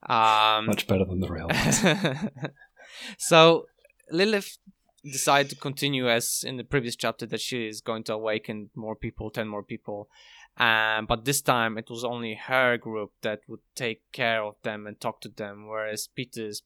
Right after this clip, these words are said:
Speaker 1: people were made to look like troublemakers who were just, you know, on the side, just causing
Speaker 2: Hmm.
Speaker 1: problems. So
Speaker 2: Yeah, so there's a little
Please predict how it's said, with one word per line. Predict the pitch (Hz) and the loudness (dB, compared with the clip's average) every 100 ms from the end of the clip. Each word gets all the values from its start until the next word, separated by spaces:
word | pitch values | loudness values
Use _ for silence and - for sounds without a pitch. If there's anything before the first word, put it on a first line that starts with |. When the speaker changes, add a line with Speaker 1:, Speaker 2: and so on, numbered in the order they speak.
| - | -14
Speaker 1:
people | 117 113 | -12 -10
were | 104 107 | -8 -10
made | 110 107 107 _ - | -8 -10 -10 _ -14
to | 113 | -8
look | 113 110 | -8 -8
like | 110 104 | -10 -8
troublemakers | 123 110 107 104 101 107 104 - | -6 -6 -6 -10 -10 -10 -12 -10
who | |
were | 104 98 | -12 -12
just, | 107 104 | -12 -12
you | 107 | -14
know, | 101 98 | -16 -14
on | 104 | -12
the | 104 | -10
side, | - 104 95 98 - _ _ _ _ - | -4 -2 -2 -8 -20 _ _ _ _ -10
just | 123 - | -8 -4
causing | 117 107 185 | -4 0 4
Speaker 2:
Hmm. | 180 | 4
Speaker 1:
problems. | 104 104 98 - | 2 -2 -4 -8
So | 101 95 104 _ _ _ - - - - - | -8 -10 -14 _ _ _ -16 -16 -16 -4 4
Speaker 2:
Yeah, | 135 113 - - - - _ _ - | 6 6 2 -8 -14 -18 _ _ -4
so | 147 | -2
there's | 151 135 | 0 4
a | 143 | 4
little | 190 226 - | 6 4 2